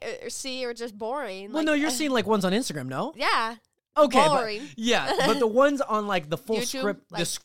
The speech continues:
Speaker 2: full, like, the full game, like, be-, from before the game during warm-ups, like, "Oh, we got Jim Nantz,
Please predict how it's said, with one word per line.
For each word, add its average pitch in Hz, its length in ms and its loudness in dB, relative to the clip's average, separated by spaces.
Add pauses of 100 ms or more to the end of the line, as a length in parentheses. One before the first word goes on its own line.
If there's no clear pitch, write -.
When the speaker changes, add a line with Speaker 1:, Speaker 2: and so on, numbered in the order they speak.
Speaker 2:
full, 220 260 6
like, 165 340 0
the 156 80 -4
full 247 300 2
game, 151 480 -2 (320)
like, 165 140 -4
be-, 170 80 -8
from 180 240 -2
before 214 260 -4
the 202 60 -2
game 202 180 0
during 170 220 -2
warm-ups, 190 480 0 (260)
like, 151 260 -8
"Oh, 262 140 6
we 208 100 0
got 180 140 -4
Jim 196 220 -4
Nantz, 180 380 -6